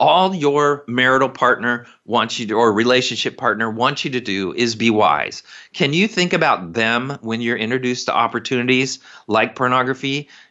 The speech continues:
Can you, if you, if you're a spiritual person, can you seek the wisdom of God when you're seeking pornography? Can you do that? Can you live a consultative life where you're not,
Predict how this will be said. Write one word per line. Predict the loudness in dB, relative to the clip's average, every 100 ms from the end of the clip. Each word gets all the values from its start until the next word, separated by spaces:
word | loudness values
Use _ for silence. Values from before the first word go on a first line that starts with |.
| -6
Can | -4
you, | 0 0
if | 2 0 -4 -2 -2 0
you, | 0
if | 2 2
you're | 4 2
a |
spiritual | 2 2 4 4 2
person, | 2 2 2 0 -2
can | -2 0
you | 2 2
seek | 2 0 4
the | 4
wisdom | 6 4 4 2 2
of | 2
God | 2 4 4 0 -8 -20 -20 _ -4
when | -2 0
you're | 0 -2
seeking | -2 0 0 2 -2
pornography? | 0 2 2 2 0 -4 -8 -8 -14 _
Can | -4 -2
you | -2
do | -2 0
that? | 0 2 0 -2 _ -20 -6
Can | 0 2
you | 2
live | 4 2
a | 2
consultative | -4 -6 -2 2 2 0 -4 -4 -4 0
life | 2 2 0 -8 -20 _
where | 0 2
you're | 0 -2
not, | -2 0 2 0 -4